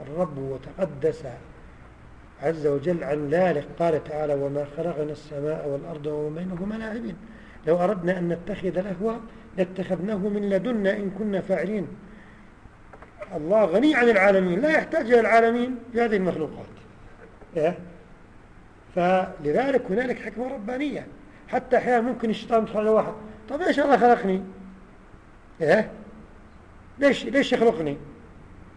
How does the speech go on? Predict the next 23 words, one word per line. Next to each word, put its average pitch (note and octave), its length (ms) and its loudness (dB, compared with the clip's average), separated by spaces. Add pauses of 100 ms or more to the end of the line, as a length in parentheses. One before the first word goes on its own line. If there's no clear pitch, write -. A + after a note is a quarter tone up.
(640)
الله F3 200 4
عز A3+ 140 8
وجل F#3 220 4
رب F3+ 240 0
الع-، F#3+ 340 0
المعدومات F3 840 0 (800)
ورب E3 260 0
المخلوقات E3+ 720 -2
ورب D3 220 -6 (160)
كل A2+ 120 -14
شيء، - 200 -16 (920)
وله G3+ 340 0
حكمة. D3+ 360 -6 (180)
بعض A3 300 4
الأمور G3+ 420 -2
تخفى - 380 -4
علينا G3+ 520 0 (560)
وبعض G3 280 4
الأمور G3 340 0
نعلمها، D3+ 500 -2 (1400)
فيجب G#3 440 -2
أن A#3+ 200 0
نسلم. E3 400 -2